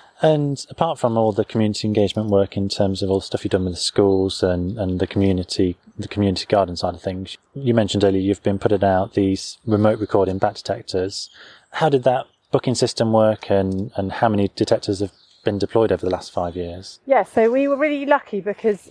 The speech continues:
Speaker 2: um, Stuart Newson, who, who works at the British Trust for Ornithology,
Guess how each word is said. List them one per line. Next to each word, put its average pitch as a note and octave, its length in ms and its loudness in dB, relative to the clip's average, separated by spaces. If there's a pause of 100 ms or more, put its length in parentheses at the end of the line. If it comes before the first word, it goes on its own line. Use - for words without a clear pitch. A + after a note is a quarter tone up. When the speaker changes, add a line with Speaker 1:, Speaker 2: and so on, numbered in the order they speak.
Speaker 2:
um, G#3 380 0 (720)
Stuart - 420 2
Newson, B3 540 0
who, F#3+ 160 -2
who G3+ 320 0
works - 340 0
at - 120 -6
the G3+ 100 -2
British - 400 -8
Trust - 260 -10
for - 180 -8
Ornithology, G3 920 -2